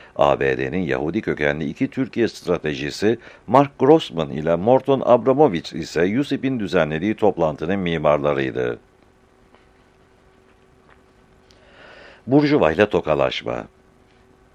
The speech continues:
Serpil Yılmaz, Burjuva ile tokalaşma başlıklı yazısında Tayyip'in iş adamları ve İsrail yetkilileriyle bir araya gelmesi konularında şöyle diyordu:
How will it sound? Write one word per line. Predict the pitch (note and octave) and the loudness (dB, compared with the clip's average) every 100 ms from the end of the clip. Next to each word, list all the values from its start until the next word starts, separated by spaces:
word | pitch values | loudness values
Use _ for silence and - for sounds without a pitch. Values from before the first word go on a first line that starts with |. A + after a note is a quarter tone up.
| _ _ - - | _ _ -20 -14
Serpil | - D3+ E3 G#3 B2+ | 0 0 2 0 0
Yılmaz, | D2 B1+ D#2 C#2+ F2+ | -2 2 0 0 -2
Burjuva | G#2+ E2+ F#2+ A2+ | -2 -2 2 2
ile | F2+ | 2
tokalaşma | D2+ F#2 F2 E2+ E2 A#2+ D#2+ | 0 0 2 2 0 0 0
başlıklı | C2+ - B1 | 0 -4 -4
yazısında | D2+ C#2+ C2+ D#2 F#2+ | -2 -2 -4 -4 -4
Tayyip'in | - G2+ A#2+ A#2+ C3+ | 0 0 0 -2 -4
iş | F2 - | -2 -2
adamları | D#2+ C#2 C#2 D2+ G2 | 0 0 -2 -2 -4
ve | F#2 | -4
İsrail | D#2+ - C#3 B2+ D#2 | -4 -4 2 2 2
yetkilileriyle | E2 E2+ - E2+ D#2+ F2 G#2 D2 C#2 | -2 -2 -4 -4 -2 -2 -2 -2 -2
bir | D2 | 0
araya | A#2+ D2 D2 | 0 2 0
gelmesi | C#2+ E2+ D#2 F2 B2 | 2 0 0 -6 -6
konularında | E2 D2 D2 D2 F#2+ | -6 -4 -4 -2 -2
şöyle | - D#2 C#2+ C2 | 0 -2 -2 -2
diyordu: | C2+ C2 B1+ B1+ A#1+ | -4 -4 -4 -6 -6